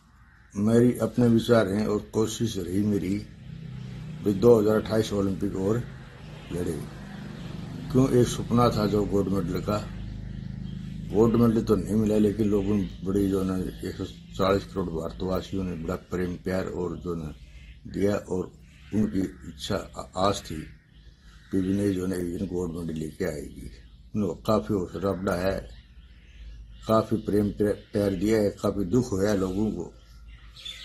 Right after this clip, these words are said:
तो अब मेरी भी और सभी की यही जो एक सौ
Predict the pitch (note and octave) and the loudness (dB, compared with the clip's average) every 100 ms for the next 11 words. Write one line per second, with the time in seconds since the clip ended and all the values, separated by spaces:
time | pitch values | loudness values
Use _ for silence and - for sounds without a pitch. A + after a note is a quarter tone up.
0 | - - C3 A#2+ A#2 A#2+ B2 B2+ A#2+ B2 | -12 0 6 8 10 10 8 8 4 4
1 | A#2 G#2 F#2 A2+ A2+ G#2 A2 A#2 G#2 G#2+ | 2 0 0 2 2 2 4 4 4 4
2 | G2 - - - - - - G#2+ G#2+ | 2 -2 -14 -20 -20 -20 -4 -2 -2